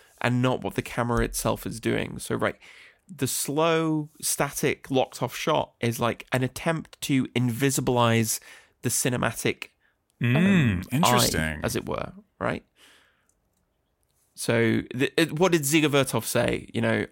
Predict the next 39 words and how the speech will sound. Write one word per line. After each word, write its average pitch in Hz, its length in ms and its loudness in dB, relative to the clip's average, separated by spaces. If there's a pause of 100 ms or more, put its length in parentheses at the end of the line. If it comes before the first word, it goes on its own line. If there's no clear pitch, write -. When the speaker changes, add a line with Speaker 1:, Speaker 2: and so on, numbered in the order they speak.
(120)
Speaker 1:
"I 123 140 4
am 123 180 2
an 117 160 0
eye." 120 540 2
That's - 240 -4
the - 100 -2
description - 400 -4
of 113 40 -4
a 101 40 -8
camera, 117 440 0
a - 60 -4
mechanical 127 720 -2
eye. - 400 0 (480)
I'm 123 120 0
doing 127 340 2
everything 127 400 0
that 117 140 0
your 120 220 0
eye 117 360 0
cannot - 420 -4
do. - 200 -4 (1040)
And 120 120 0
I 120 40 2
think 139 220 -2
having 147 360 0
that 127 220 0
locked 127 360 -2
off - 120 -2
shot - 440 0 (100)
is 135 160 0
about 127 420 -2
reminding 127 600 0
you 117 180 2
what 117 260 0
your 127 200 -2 (100)
own 123 480 2
eyes 117 400 0
can - 220 -8
do. - 140 -4